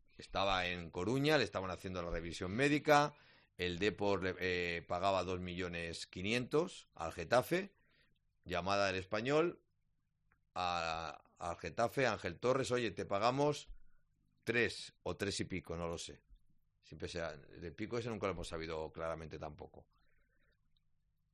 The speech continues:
El jugador, ¿qué hace? "No, el jugador está en Coruña". "Ah, bueno, pues espera que le llamamos". "Álvaro, que te, vente para que te fichamos".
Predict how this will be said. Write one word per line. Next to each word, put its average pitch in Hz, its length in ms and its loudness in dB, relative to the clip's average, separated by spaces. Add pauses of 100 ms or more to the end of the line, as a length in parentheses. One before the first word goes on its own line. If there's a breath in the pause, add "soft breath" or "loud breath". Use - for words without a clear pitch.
(360)
El 101 120 0
jugador, 110 420 6
¿qué 135 180 4
hace? 104 320 2
"No, 127 140 0
el 123 60 0
jugador 117 260 2
está 143 160 0
en 123 80 -4
Coruña". 104 480 -2
"Ah, 110 140 -2
bueno, 107 240 -2
pues 85 120 -8
espera 104 200 0
que 90 60 -6
le 85 100 -4
llamamos". 85 540 -6 (680 soft breath)
"Álvaro, 131 580 6 (120)
que 95 120 -2
te, 92 280 0
vente 123 240 -2
para 127 180 4
que 104 120 0
te 92 120 -4
fichamos". 95 640 0